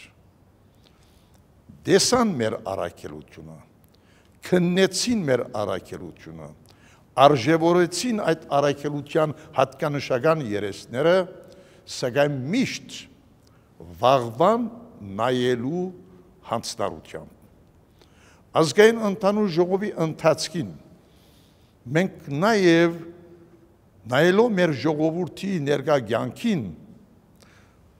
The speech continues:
լուսարձակի տակ բերինք հիմնական մտահոգություններ, այսպես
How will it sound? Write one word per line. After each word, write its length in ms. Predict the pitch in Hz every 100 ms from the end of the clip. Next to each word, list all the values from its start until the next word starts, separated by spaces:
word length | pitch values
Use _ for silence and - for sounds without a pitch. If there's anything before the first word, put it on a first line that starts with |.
| _ _ _ _ _ _ _
լուսարձակի 800 | 92 143 - 170 - 175 160 165
տակ 300 | 123 156 190 -
բերինք 540 | 135 127 120 131 - - - - _ _ _ - _ _ _ _ _ _ _
հիմնական 760 | - 131 120 131 127 131 156 160 - - - -
մտահոգություններ, 1120 | 104 104 95 104 - - - 80 76 69 - - - _ _ _ _ _ _ - _ _ -
այսպես 580 | 95 - - 135 156